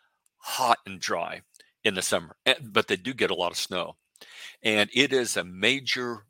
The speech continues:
fruit producing area. Uh, they grow, like, a lot of Honeycrisp apples and, uh, cherries.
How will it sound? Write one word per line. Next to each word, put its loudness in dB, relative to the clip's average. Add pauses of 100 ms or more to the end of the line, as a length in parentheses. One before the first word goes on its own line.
fruit -4 (160)
producing -8
area. 0 (480)
Uh, 0
they -4
grow, 0
like, 0
a -2
lot 4
of -4
Honeycrisp -8 (160)
apples -4 (440)
and, 0 (180)
uh, -8 (100)
cherries. 0